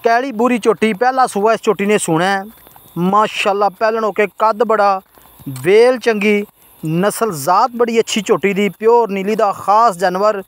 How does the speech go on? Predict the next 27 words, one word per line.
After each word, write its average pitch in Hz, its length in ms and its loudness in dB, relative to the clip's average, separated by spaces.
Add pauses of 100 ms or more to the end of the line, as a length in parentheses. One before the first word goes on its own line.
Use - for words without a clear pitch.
(440)
ਦਾਗ 202 320 2
ਲੱਗੇ 190 300 -2
ਹੋਏ 233 120 6
ਝੋਟੀ 202 300 0
ਨੂੰ, 190 240 0 (1120)
ਮੁੰਦਰੀ 262 500 2
ਵਰਗੀ 240 280 0
ਸਿੰਗੀ 220 360 2
ਏ, 220 220 4 (380)
ਇੱਕ 277 220 0
ਹੱਡੀ 214 500 0 (440)
ਕੁਹਾੜੇ 220 360 2
ਵਰਗੀ, 208 440 0 (1700)
ਹੱਥ 247 260 -4
ਰੱਖਿਆ 220 480 0 (1040)
ਸਿੰਘ 294 420 0
ਲੁਕਦਾ 202 360 0
ਹੈ, 196 140 0 (1120)
ਧੁੰਨੀ 202 240 2
ਕੌੜੀ 226 220 -2
ਦਾ 226 120 2
ਨਿਸ਼ਾਨ 196 400 -2
ਤੱਕ 226 240 -4
ਨਹੀਂ 262 160 -2
ਹੈ 208 100 2
ਝੋਟੀ 202 280 0
ਨੂੰ। 196 220 0